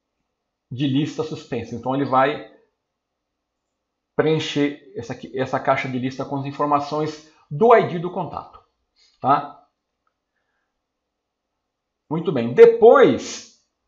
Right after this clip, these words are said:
eu volto a definir as funções, ó, é, pra incluir,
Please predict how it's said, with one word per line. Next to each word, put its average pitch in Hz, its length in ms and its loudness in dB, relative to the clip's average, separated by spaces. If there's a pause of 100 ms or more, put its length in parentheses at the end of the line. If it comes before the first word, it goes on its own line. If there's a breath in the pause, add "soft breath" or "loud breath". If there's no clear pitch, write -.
(1400)
eu 190 160 6
volto 180 300 8
a - 20 6
definir 196 400 4
as 196 100 -2
funções, 147 500 -2
ó, - 400 2
é, 110 1080 -2 (2250)
pra 185 180 4
incluir, 180 600 2